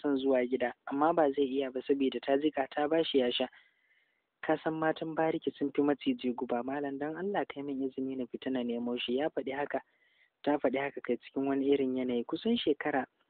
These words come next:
shekara kenan fa rabonmu da shi. Malam ya yi shiru tamkar mai nazari.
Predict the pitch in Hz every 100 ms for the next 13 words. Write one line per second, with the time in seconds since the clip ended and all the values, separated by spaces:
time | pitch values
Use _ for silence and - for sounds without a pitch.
0 | _ _ - 139 139 139 - 175 156 -
1 | 131 165 170 180 147 143 139 135 120 -
2 | 123 _ _ - - _ 165 226 220 180
3 | 175 165 175 175 175 175 160 139 180 180
4 | 160 147 143 139 131